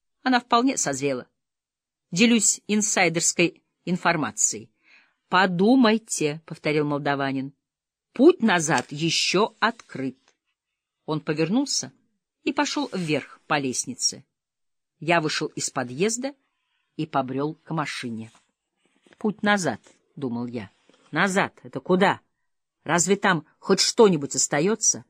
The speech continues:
Сев в машину, я поднял глаза на Ивана в зеркале. Иван улыбнулся, ухитрившись не потерять при этом своего обиженного вида.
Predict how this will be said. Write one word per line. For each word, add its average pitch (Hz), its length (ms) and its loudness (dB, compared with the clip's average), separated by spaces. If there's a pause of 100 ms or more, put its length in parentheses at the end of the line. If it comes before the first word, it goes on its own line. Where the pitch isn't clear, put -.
(420)
Сев 277 240 4
в - 40 0
машину, 262 300 4
я 247 140 6
поднял 240 260 4
глаза 247 320 6
на 220 140 6
Ивана 156 260 4
в 147 60 -4
зеркале. 127 500 -4 (300)
Иван 320 220 4
улыбнулся, 196 720 2 (140)
ухитрившись 180 600 -2
не 185 80 0
потерять 170 420 2
при 170 120 0
этом 165 160 -2
своего 165 320 2
обиженного 156 480 0
вида. 143 340 -4